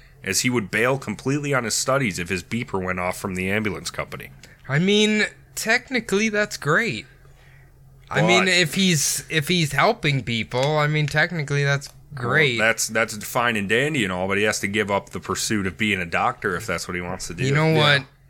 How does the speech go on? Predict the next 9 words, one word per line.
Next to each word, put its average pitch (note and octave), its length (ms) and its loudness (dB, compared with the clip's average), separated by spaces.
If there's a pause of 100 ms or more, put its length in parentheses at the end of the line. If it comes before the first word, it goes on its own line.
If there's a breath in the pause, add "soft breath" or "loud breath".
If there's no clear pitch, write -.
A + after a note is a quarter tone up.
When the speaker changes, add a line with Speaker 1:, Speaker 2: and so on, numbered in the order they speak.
(120)
Speaker 2:
God C3+ 340 2
bless B2 420 2
the A#2+ 140 0
ambulance A2 600 0
drivers G2 440 -2
because, G#2+ 360 -4
of, G#2+ 80 -6 (240)
or A#2+ 200 0
ambulance D3+ 600 4